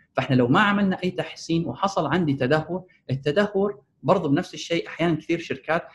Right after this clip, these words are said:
تقول لك عندها ماكينات أو أجهزة، يقول لك: "طب إحنا كيف وصلنا إنه الأجهزة حقتنا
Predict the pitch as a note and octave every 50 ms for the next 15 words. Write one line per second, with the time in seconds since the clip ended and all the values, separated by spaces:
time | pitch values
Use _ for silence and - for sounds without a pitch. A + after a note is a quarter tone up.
0 | - _ _ _ B2 C#3+ D3 D3 C#3 C#3+ C#3 D#3+ D#3+ D3 C3+ C3 A#2+ A#2 A#2 -
1 | A#2 A#2+ C3 D3 D3 C#3 - G#2+ A2+ - C#3+ C#3+ D3+ D3 C#3 C#3 C3+ C#3+ C3+ C3
2 | - - - _ - B2 D3 - - C#3 C3 - - G#3+ G#3+ - E3 D3+ - -
3 | F3+ E3+ D3 C3 B2+ B2 - - E3+ E3 D#3 C#3 C3+ - - A#2 B2 D3+ D3+ -
4 | - E3